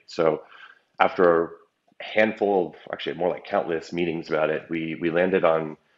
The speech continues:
a statement that we feel really summarizes our, our brand, is that we exist to outfit the world's most ambitious people. So ambition has been huge for us. You know, we've gotten our shirts on tons of N B A athletes, professional athletes almost across every single sport,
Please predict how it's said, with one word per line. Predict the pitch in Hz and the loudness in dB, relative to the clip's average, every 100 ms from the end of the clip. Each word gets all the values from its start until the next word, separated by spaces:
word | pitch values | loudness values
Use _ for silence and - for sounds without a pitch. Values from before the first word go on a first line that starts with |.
| _ _ - | _ _ -10
a | - | -6
statement | - 87 85 80 | 0 0 0 -2
that | 71 | -2
we | 80 | -2
feel | 78 82 | -2 -2
really | 73 78 | 0 -2
summarizes | 71 78 78 73 71 | -2 -2 -2 -2 -4
our, | 71 80 | -4 -6
our | |
brand, | 71 73 76 90 | -4 -2 0 0
is | 73 71 | -2 -6
that | - _ - | -10 _ -2
we | 85 | -2
exist | 82 82 80 | 0 0 0
to | - | 2
outfit | 82 - - - - | 0 0 -2 -4 -4
the | 76 | -2
world's | 78 78 | -2 0
most | 78 76 - | 0 -2 -2
ambitious | 76 76 78 - | -4 -4 -6 -8
people. | 80 101 117 - - - - - - | 0 4 4 2 -18 -20 -20 -20 -2
So | - 85 80 80 90 | 4 6 6 4 0
ambition | 82 98 92 | 0 0 -2
has | 80 | -6
been | 80 | -6
huge | 78 80 - | -6 -8 -4
for | 69 | -4
us. | 65 - | -4 -6
You | 78 | -4
know, | 76 | -2
we've | 82 | 0
gotten | 87 78 | 2 0
our | 82 | 0
shirts | - 82 - | -2 -4 -2
on | 76 76 73 | -2 -4 -6
tons | - 85 78 | -4 -4 -4
of | 76 | -4
N | 80 | -4
B | 76 | -2
A | 76 73 | -2 0
athletes, | 76 - 78 76 - | -2 -2 -8 -8 -8
professional | - - - - | -10 -6 -2 0
athletes | 82 - 76 85 | 0 -2 -6 -6
almost | 80 - | -6 -4
across | 82 73 | -2 0
every | 78 73 | -2 -6
single | 80 73 | -4 -6
sport, | - 82 78 | -2 2 2